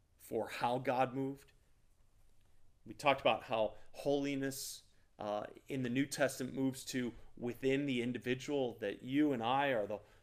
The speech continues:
the holy hangout of God, uh, the, the temple of the Lord in First Corinthians six nineteen, uh, how the Holy Spirit dwells within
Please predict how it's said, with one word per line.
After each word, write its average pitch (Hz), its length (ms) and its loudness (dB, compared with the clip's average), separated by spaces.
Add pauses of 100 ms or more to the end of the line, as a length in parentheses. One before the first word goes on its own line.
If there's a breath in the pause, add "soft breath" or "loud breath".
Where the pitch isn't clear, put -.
the 104 80 -4
holy 147 380 2
hangout 131 520 4
of 104 140 -6
God, 135 420 2 (320 soft breath)
uh, 98 320 -2 (120)
the, 90 80 -14 (260)
the - 80 -16
temple 151 480 2
of 110 80 0
the 113 60 -2
Lord 127 420 4
in 107 100 -4
First 135 300 -6
Corinthians 127 380 -6
six - 320 -4
nineteen, 135 640 -2 (360 soft breath)
uh, 98 180 -6 (140)
how 127 160 4
the 117 80 2
Holy 139 220 0
Spirit 131 300 -4
dwells 127 380 4
within 131 440 -2